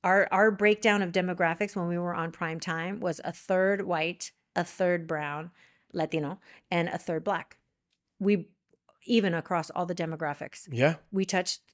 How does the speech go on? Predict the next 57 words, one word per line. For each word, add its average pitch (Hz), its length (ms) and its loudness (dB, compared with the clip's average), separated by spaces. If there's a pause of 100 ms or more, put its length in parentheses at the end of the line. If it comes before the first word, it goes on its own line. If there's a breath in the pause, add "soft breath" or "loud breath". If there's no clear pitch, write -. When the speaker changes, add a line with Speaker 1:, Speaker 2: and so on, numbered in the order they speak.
Speaker 1:
all 233 180 2
of 208 120 -2
them. - 260 -8
And 165 180 -8
I 165 100 -4
thought, 170 320 -4 (160)
"Well, 190 160 0
that's 220 380 0
what 233 200 2
you 220 120 0
have 233 420 2
when 196 260 0 (300 soft breath)
people 226 300 2
just 220 200 -2
get 214 160 -2
to 214 80 -2
be 208 160 -2
people - 680 0
Speaker 2:
Right. 131 380 6 (200)
Speaker 1:
instead 190 340 0
of 185 100 2
a 196 40 -2
stereotype." 175 600 -4 (440 soft breath)
Speaker 2:
Right. 131 320 6
I, 147 160 2
I 147 40 8
mean, 160 160 8
it, 143 160 2
it, 151 180 6
it 147 200 6
felt 151 460 8
like 143 420 6
I 123 80 6
was 131 200 6
watching, 127 420 8
I 110 40 2
was 123 120 0
a 117 60 -2
big 127 160 2
fan 131 240 4
of 117 80 -2
Fresh - 300 2
Prince 131 280 0
growing 131 320 4
up, 156 140 4
Speaker 1:
Mm-hmm, 247 100 8
Speaker 2:
right? 254 320 10
Speaker 1:
mm-hmm. 254 280 6
Speaker 2:
The 123 80 2
Fresh - 300 2
Prince, 156 520 10
Speaker 1:
Yes. 156 240 0
Speaker 2:
uh, 120 260 8
Family 147 580 6
Matters, 135 420 8
Full 143 240 8
House, 135 720 6